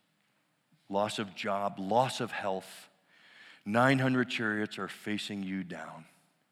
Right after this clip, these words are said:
And here's what I want to say to you. In those seasons of life, listen for the thunder.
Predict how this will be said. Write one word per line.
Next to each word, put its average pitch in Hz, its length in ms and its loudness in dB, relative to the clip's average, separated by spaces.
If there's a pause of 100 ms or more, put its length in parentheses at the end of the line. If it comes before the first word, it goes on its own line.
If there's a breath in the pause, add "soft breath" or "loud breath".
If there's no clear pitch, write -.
(420 loud breath)
And - 100 -12
here's 135 240 6
what 131 140 2
I 120 60 2
want 113 220 0
to 107 60 -4
say 95 480 -2
to 101 120 -6
you. 87 480 -8 (3250 loud breath)
In 110 260 2
those 127 580 4 (200)
seasons 110 800 -2
of 90 200 -12
life, 78 520 -14 (1000 soft breath)
listen 117 760 -4 (460)
for 98 300 -10
the 80 140 -12
thunder. 73 520 -14